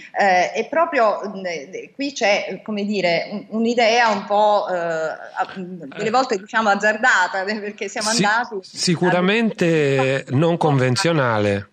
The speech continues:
Speaker 1: Ecco, infatti, eh, sicuramente
Speaker 2: Eh, non
Speaker 1: siamo andati
Speaker 2: convenzionale e anche, direi, estremamente necessaria, perché il problema del ricambio generazionale sia appunto ne-, negli artisti e quindi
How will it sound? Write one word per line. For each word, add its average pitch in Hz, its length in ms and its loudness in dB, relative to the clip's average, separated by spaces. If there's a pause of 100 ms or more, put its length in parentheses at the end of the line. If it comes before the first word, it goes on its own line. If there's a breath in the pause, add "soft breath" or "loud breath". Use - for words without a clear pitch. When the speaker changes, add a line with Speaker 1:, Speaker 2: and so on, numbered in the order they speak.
(100)
Speaker 1:
Ecco, - 300 -18
infatti, 190 680 -4
eh, 190 120 -8
sicuramente 208 600 -2
Speaker 2:
Eh, 185 60 -6 (300 loud breath)
non 170 220 2
Speaker 1:
siamo 180 120 2
andati 175 280 4
Speaker 2:
convenzionale 196 640 2
e 143 160 0
anche, 147 720 2
direi, 143 400 2
estremamente 127 1040 0
necessaria, 117 880 0
perché 104 320 -4 (440)
il 104 120 -4
problema 120 380 0
del 113 160 0
ricambio 117 420 -2
generazionale 113 1120 -2
sia 113 600 -2
appunto 107 840 -4
ne-, 107 500 -2
negli 104 420 -6
artisti 110 580 -4
e 95 80 -6
quindi 101 600 -4